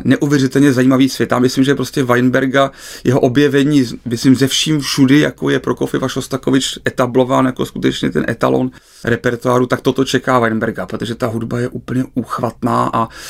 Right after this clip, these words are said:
a všem to moc doporučuji. Třeba jeho čelové sonáty i solové, to je skoro nejlepší, co kdo napsal vedle Bacha prostě pro solové violončelo. Je to úplně uchvatná hudba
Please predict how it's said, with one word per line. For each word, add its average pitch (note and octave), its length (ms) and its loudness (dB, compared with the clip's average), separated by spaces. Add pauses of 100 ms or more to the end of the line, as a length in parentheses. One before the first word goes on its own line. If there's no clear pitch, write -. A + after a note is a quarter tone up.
(280)
a - 40 -16
všem A#2 220 0
to B2 100 2
moc B2+ 160 6
doporučuji. B2 480 0
Třeba A#2 240 0
jeho A#2 120 2
čelové A#2+ 460 0
sonáty A#2+ 720 -2
i A#2 120 0
solové, B2 600 2 (400)
to A#2+ 100 -6
je A2 100 0 (180)
skoro A#2 80 4
nejlepší, A#2 480 2
co - 160 -4
kdo A#2 180 0
napsal A#2 440 0
vedle A#2 260 2
Bacha A#2 340 -2
prostě A#2 340 -6
pro A#2+ 140 0
solové A2+ 420 0
violončelo. G2+ 500 -4
Je G2+ 60 -6
to B2 100 -6
úplně B2+ 260 0
uchvatná C3 540 -2
hudba A#2+ 340 0